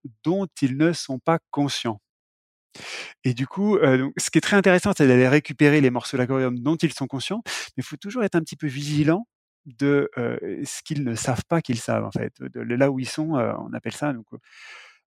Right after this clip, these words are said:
inconsciemment compétents. Et du coup, en fait, ces personnes-là vont même pas penser à le dire ou à le mentionner parce que c'est tellement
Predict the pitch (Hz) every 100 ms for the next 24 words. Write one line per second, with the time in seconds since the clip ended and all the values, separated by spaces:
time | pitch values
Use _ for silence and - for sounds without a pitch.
0 | _ 156 147 156 139 143 143 160 - 147
1 | 131 123 247 143 175 240 135 196 - 147
2 | 143 - 151 190 170 135 160 214 - 135
3 | 139 110 110 113 185 196 131 - - 139
4 | 127 117 113 131 - 233 226 - 117 -
5 | _ - 151 160 160